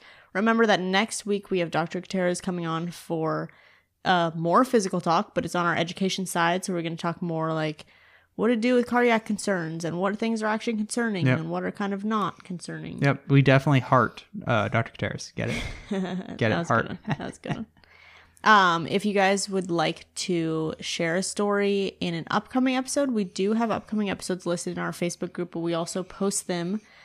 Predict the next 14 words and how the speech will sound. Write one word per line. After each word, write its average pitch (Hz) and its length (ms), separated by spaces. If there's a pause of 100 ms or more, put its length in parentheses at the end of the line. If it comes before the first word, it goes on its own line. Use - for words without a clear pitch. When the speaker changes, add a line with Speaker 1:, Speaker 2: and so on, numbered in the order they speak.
(220)
Speaker 1:
Um, 180 240
I'm 285 240
hoping, 269 680
like, 190 260
maybe 226 640
Monday, 202 560
Tuesday, 220 420
Wednesday 233 440
mornings, 277 600
maybe 269 280
I 254 80
could 254 140
post, 247 380
uh, - 300